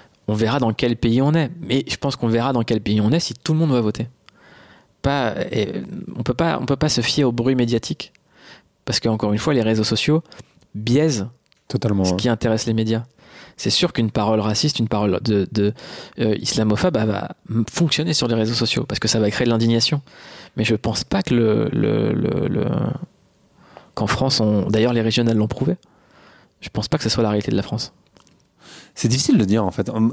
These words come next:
Speaker 2: tu sais que c'est, c'est assez étrange. J'arrive plus très bien à savoir moi-même où est-ce que, où est-ce qu'on en est. Parce qu'effectivement, entre, euh, les, les partis extrêmes qui utilisent vachement bien les réseaux,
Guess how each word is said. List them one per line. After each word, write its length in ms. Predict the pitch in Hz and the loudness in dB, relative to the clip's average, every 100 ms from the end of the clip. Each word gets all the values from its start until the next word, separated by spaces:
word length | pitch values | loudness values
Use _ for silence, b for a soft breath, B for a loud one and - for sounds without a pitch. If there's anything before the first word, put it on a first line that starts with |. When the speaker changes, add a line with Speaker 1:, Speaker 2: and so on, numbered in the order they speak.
| 113 | 0
Speaker 2:
tu 60 | |
sais 100 | - | -2
que 300 | 160 139 95 | 2 4 2
c'est, 260 | 90 107 113 | 2 -2 -2
c'est 140 | - | -2
assez 200 | 95 - | -2 0
étrange. 380 | 143 - 147 127 113 | -2 0 -2 0 0
J'arrive 260 | 98 95 | 0 0
plus 120 | - 160 | -2 -4
très 160 | 143 | 0
bien 120 | 131 | 0
à 40 | 113 | 0
savoir 340 | 113 104 117 | 0 0 0
moi-même 420 | 107 101 113 120 113 b b b b b 110 | 0 0 0 -2 -8 b b b b b 2
où 120 | 107 | 2
est-ce 140 | 120 | 2
que, 340 | - 104 95 98 | 0 2 4 2
où 140 | 107 | 0
est-ce 120 | 107 | 0
qu'on 120 | - | 0
en 120 | 107 104 | 0 0
est. 100 | 107 | 0
Parce 120 | - | 0
qu'effectivement, 640 | 117 95 - - 131 175 | 2 0 0 2 2 2
entre, 420 | 123 - 110 107 107 B B B B B _ - | 0 2 2 2 0 B B B B B _ -2
euh, 520 | 92 90 85 65 - - 165 - | 0 0 0 -4 -8 -12 -18 -4
les, 300 | 107 98 98 | 2 4 4
les 120 | 98 | 4
partis 260 | 110 110 - | 2 0 -2
extrêmes 400 | 131 - 131 120 | -2 -2 0 0
qui 100 | - | 0
utilisent 280 | - 104 101 | 0 0 0
vachement 200 | 131 127 | 0 0
bien 140 | 120 | 2
les 80 | 107 | 2
réseaux, 360 | 98 98 95 | 2 2 0